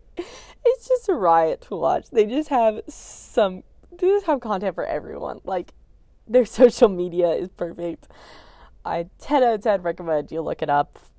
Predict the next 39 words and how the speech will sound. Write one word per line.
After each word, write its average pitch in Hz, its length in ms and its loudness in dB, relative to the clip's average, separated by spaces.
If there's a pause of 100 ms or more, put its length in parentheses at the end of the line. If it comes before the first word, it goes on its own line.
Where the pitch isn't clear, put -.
(120)
because 160 800 -2
<laughs> - 40 -2
it, 202 200 -2 (580)
it 214 280 0
just, 254 300 -4 (420)
it's 226 260 6
a 190 60 -2
riot. 131 480 -2 (160)
It's - 220 -10
a 370 60 -4
riot. 370 360 -4
You'll 185 160 -4
love 156 180 0
it. - 140 -10 (440)
Um, 185 300 2
the 226 120 4
point 311 300 6
of 294 120 4
that 220 200 4
is, 226 220 8
though, - 180 2 (320)
they 214 120 10
promote 208 360 0
the 202 80 -2
city 175 340 -2
of 135 180 -4
Savannah. - 600 -8 (400)
Um, 160 380 -4 (680)
they 196 140 -4
put 208 180 -8
Savannah 170 440 -4
on 156 100 -6
the 165 80 -12
map, 151 320 -6
whereas 156 240 -4
it 160 140 -6
typically - 340 -8
wouldn't 139 300 -14
be - 200 -16